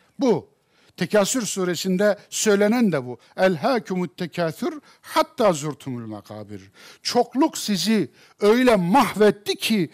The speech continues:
kabirleri ziyaret ettiniz. Ta ki kabirleri, yani kabir taşlarını bile saymaya kalktınız. Onlarla övünmeye, sayıyla, sayıya taptınız diyor. Yani odur, atalarını, ne diyor burada? Fezkurullah,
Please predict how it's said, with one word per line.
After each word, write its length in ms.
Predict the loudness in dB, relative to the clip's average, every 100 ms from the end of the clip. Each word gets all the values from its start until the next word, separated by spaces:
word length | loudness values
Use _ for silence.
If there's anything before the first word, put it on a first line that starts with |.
| -14 -18
kabirleri 720 | -2 0 2 0 2 2 2
ziyaret 560 | 0 -2 -4 -6 -12 -18
ettiniz. 520 | -20 -20 -20 -20 -20
Ta 240 | -10 -8
ki 140 | -8 -12
kabirleri, 680 | -12 -12 -12 -10 -10 -12 -16 -16 0
yani 280 | 2 2 -2
kabir 380 | -4 -4 -4
taşlarını 680 | -6 -8 -6 -8 -6 -8 -8
bile 160 | -8 -8
saymaya 540 | -10 -14 -12 -12 -12
kalktınız. 580 | -16 -18 -10 -6 -6 -8 -20 -6
Onlarla 600 | -4 -2 0 0 -2 -6
övünmeye, 680 | -8 -10 -8 -10 -10 -12 -14 -14
sayıyla, 840 | -8 -2 0 2 2 2 2 0 -4 _
sayıya 680 | -6 -2 0 2 4 2 0
taptınız 720 | -8 -10 -14 -18 -18 -18 -20
diyor. 360 | -20 -18 -18 _ _ _
Yani 400 | 2 2 0 -4 -8 _
odur, 300 | 0 0 0 -6
atalarını, 720 | -8 -4 -2 -2 -2 -4 -6 -12 _ _ _ _ 0
ne 160 | 0
diyor 280 | 2 -2 -2
burada? 480 | -8 -6 -6 -6 -10 _ _ _
Fezkurullah, 1500 | -6 -4 -2 -6 -6 -6 -6 -2 2 4 4 2 0 -8